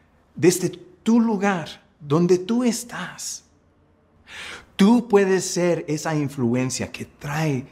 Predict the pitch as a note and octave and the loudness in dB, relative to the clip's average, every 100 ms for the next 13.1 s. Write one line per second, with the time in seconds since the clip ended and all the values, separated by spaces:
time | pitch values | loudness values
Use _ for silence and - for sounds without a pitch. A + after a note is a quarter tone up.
0 | - B2+ A#2+ F3+ G3+ F3+ D3+ B2 F#2+ G#2 | -2 0 2 2 2 2 2 0 -2 -6
1 | G#2+ - - G#2+ - B2+ A#2+ A2 G#2+ - | -6 -10 -8 -8 -4 0 0 0 -4 -8
2 | G2 - - _ _ _ _ _ _ _ | -12 -16 -20 _ _ _ _ _ _ _
3 | _ _ B2+ B2+ F2+ - - E3 D#3+ E3 | _ _ 2 2 2 -6 -2 0 2 0
4 | E3 E3 - D3+ C3 B2+ A#2+ A2 G#2 G#2 | 0 -2 0 2 2 2 0 0 -2 -4
5 | G2 A2+ G#2+ - - - A2 D#3 G#3 G#3+ | -2 0 0 -4 -16 -6 -2 2 2 2
6 | F3 C#3+ D3+ - B2+ A#2 - C3+ B2 B2 | 2 2 0 0 0 0 -2 -4 -4 -2
7 | A#2 A2+ C3+ D#3 D#3+ C#3+ - B2 A#2+ - | 0 4 4 4 2 -4 -2 -2 -2 -4
8 | D3 D3 C#3 D#3 - - - _ _ - | -10 -4 -2 -2 -4 -10 -12 _ _ -20
9 | - A2+ B2 D3 D#3 D3 D3 E3 - - | -6 0 4 6 6 4 2 -4 -10 -14
10 | - _ _ _ _ - A#2+ B2+ C3+ D3 | -18 _ _ _ _ -4 0 2 2 0
11 | C#3 A#2 A#2 - A#2+ A#2 C#3 C3+ C3 - | 2 0 0 2 4 4 4 2 -4 -14
12 | - _ _ _ - B2 C#3 D3 F#3 - | -20 _ _ _ -4 0 4 4 4 2